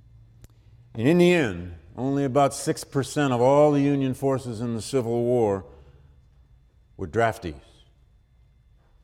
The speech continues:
The social pressure in some communities, since regiments were formed locally,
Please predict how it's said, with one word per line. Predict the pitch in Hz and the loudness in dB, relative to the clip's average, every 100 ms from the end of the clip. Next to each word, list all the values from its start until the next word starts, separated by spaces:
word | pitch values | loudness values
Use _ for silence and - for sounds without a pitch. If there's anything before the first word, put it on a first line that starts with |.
| _ _ _ - - 95 | _ _ _ -20 -20 -18
The | 87 | -18
social | - 127 139 127 123 110 | -6 -2 -2 -2 -4 -6
pressure | - 127 113 - 95 | -4 -4 -4 -6 -8
in | 95 | -8
some | 87 120 117 | -10 -10 -10
communities, | - 107 113 127 104 90 87 82 - - _ | -8 -8 -4 -4 -6 -8 -12 -14 -20 -20 _
since | - 113 101 - | -16 -12 -10 -4
regiments | 113 104 104 98 - | -4 -2 -6 -8 -10
were | 95 | -14
formed | 87 - 123 110 87 | -12 -8 -6 -6 -8
locally, | 87 101 135 - 76 78 | -6 -4 -6 -8 -14 -14